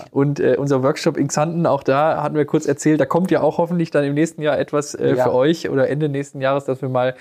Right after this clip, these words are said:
Speaker 2: Ja.
Speaker 1: ein bisschen mehr erzählen können.
Speaker 2: Mhm.
Speaker 1: Äh, wir haben ted X gemeinsam gemacht, das hätten
Speaker 2: Ah.
Speaker 1: wir auch, äh, nicht, nicht gedacht. Ne?
Speaker 2: Ja,
Speaker 1: Jetzt
Speaker 2: wir stehen ja jetzt wieder da kurz davor.
Speaker 1: Ja, also wenn
Speaker 2: Ja.
Speaker 1: ihr das hört, sind's nur noch knapp,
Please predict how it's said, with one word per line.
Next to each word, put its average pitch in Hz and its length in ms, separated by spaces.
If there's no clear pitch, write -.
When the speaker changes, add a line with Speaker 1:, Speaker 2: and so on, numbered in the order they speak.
Speaker 2:
Ja. - 80
Speaker 1:
ein 127 60
bisschen 143 260
mehr 143 180
erzählen 156 460
können. 147 300
Speaker 2:
Mhm. 127 340
Speaker 1:
Äh, 127 180
wir 123 120
haben 165 100
ted 170 160
X - 180
gemeinsam 151 420
gemacht, 143 320
das 135 120
hätten - 140
Speaker 2:
Ah. - 20
Speaker 1:
wir 120 100
auch, - 220
äh, - 200
nicht, 156 320
nicht 156 220
gedacht. 139 400
Ne? 127 140
Speaker 2:
Ja, 135 80
Speaker 1:
Jetzt 131 100
Speaker 2:
wir 123 80
stehen 147 240
ja 127 80
jetzt 120 160
wieder 127 160
da 110 140
kurz 127 160
davor. 147 380
Speaker 1:
Ja, 160 160
also 165 180
wenn 180 120
Speaker 2:
Ja. 180 80
Speaker 1:
ihr 180 40
das 175 160
hört, 190 240
sind's 190 300
nur 165 160
noch 160 160
knapp, 175 320